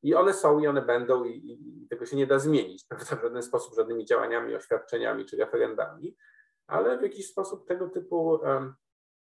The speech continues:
rozniecenie tego typu, typu, tego typu lęków może, e, e,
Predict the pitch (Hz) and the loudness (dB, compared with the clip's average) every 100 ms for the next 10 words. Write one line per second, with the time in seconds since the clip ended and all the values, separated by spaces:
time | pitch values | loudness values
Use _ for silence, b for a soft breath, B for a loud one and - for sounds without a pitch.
0 | - 110 120 135 135 135 - 120 120 135 | -6 0 0 0 -2 -4 -2 -4 -4 -8
1 | 123 117 120 - - - 123 120 - 120 | -2 -2 -2 -8 -10 -8 -6 -8 -6 0
2 | 117 123 135 135 131 123 123 123 120 117 | 2 2 -2 -6 -4 -4 0 0 0 -4
3 | - 113 | -6 -6